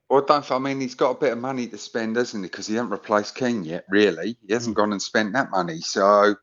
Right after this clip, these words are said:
Speaker 1: when you think about how that and when, when, when he left and, and, and suddenly it's like, "I've lost me, I've lost one of the best strikers in the world. Um, what am I gonna do?" To go and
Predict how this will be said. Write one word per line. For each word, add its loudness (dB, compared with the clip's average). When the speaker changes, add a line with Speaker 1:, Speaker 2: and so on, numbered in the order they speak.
Speaker 1:
when 0
you -2
think -4
about 2
how 2
that -2
and -10
when, 0
when, -2
when -4
he -6
left -6
and, -4
and, -4
and -6
suddenly -4
it's -12
like, -2
"I've 0
lost -6
me, -10
I've -2
lost -6
one -6
of -4
the -6
best -6
strikers -4
in -8
the -6
world. 2
Um, 0
what -4
am -8
I -6
gonna -10
do?" -4
To -12
go 4
and -2